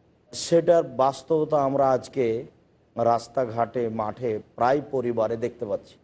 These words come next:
এখন একটা মানুষের জীবনের জন্য, বিশেষ করে একটা মেয়ের জীবনের জন্য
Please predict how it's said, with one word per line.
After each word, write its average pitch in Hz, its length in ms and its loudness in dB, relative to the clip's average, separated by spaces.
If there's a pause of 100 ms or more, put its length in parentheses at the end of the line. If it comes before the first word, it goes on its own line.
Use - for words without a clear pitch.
এখন 156 380 2
একটা 151 280 4
মানুষের 139 600 0
জীবনের 131 480 0
জন্য, 139 280 0
বিশেষ 123 460 -4
করে 135 160 0
একটা 131 200 0
মেয়ের 123 340 2
জীবনের 123 460 -2
জন্য 135 360 -2